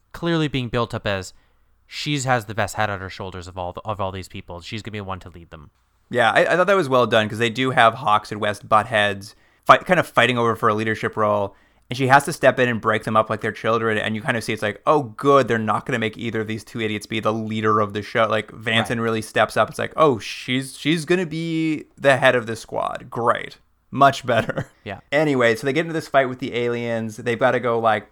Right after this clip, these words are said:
Speaker 2: pull West out of it 'cause he's, like, gone, gone lone wolf and he's an idiot.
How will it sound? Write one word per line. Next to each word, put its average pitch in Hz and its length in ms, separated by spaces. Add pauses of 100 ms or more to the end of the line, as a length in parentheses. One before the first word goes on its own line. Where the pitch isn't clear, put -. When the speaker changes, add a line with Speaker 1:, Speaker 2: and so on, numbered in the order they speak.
(100)
Speaker 2:
pull 131 340
West 120 280
out 113 180
of 110 80
it 110 100
'cause - 120
he's, 110 180
like, 107 220
gone, 107 400 (560)
gone 120 360
lone 117 260
wolf 110 340
and 107 140
he's 107 240
an 104 100
idiot. 104 460